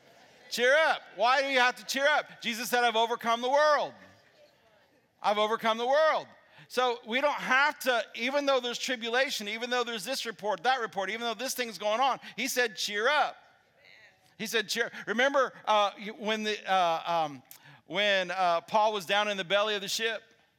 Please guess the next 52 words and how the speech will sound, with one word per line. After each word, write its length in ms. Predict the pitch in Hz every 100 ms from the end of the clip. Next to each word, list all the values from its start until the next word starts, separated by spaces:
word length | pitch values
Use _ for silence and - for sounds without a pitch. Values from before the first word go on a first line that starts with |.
| _ _ _
Y'all 140 | 160
remember 240 | 180 196 196
that 240 | 196 190
during 160 | 180 180
that 160 | 185
storm, 360 | - - 196 196
which 140 | 185
he 60 | 190
told 180 | 190 196
him 100 | 180
not 160 | 185 180
to 40 |
go 200 | 185 190
on? 320 | 190 196 196 _ _ 233 220
And 100 | -
they 80 | 185
went 180 | 180 190
anyway, 480 | 196 202 196 196 196 -
and 160 | 139 175
now 220 | 190 190
things 280 | 202 196 175
are 120 | 180
a 40 |
mess. 460 | 165 180 196 196 - - -
And 380 | 175 175 170 165
what 200 | 175 185
happens 460 | 185 196 196 190 143
is, 320 | 185 190 - - -
uh, 100 | 160
he's 180 | 165 190
down 200 | 175 196
in 40 |
the 60 | 185
belly 280 | 170 190 185
of 40 |
the 60 | -
ship 180 | 196 -
praying. 400 | 190 190 208 214 - 233 -
Uh, 60 |
he 200 | 131 202
hears 300 | 170 202 196
from 180 | - 196
God. 320 | 170 180 185
God 180 | 170 185
comes, 360 | 202 185 - 185 -
the 160 | 170
Lord 240 | 175 196 196
comes 220 | 196 170
and 80 | 165
speaks 240 | 202 180
to 100 | -
him. 180 | 208